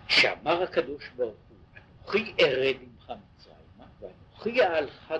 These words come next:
גמלו." אנוכי מי שאנוכי, מי שאנוכי. כלומר, אני בעצמי, כשלעצמי,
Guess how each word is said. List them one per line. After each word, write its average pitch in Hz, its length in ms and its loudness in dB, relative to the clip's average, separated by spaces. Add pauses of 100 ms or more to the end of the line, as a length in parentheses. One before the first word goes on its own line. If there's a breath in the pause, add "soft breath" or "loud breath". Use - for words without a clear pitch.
גמלו." 113 400 -14 (1500)
אנוכי 131 680 -8 (160)
מי 131 160 -16
שאנוכי, 117 440 -6 (400)
מי 175 200 -6
שאנוכי. - 680 -2 (480 loud breath)
כלומר, 120 400 -4 (140)
אני 156 460 -2 (100)
בעצמי, 151 640 -4 (160)
כשלעצמי, - 840 -2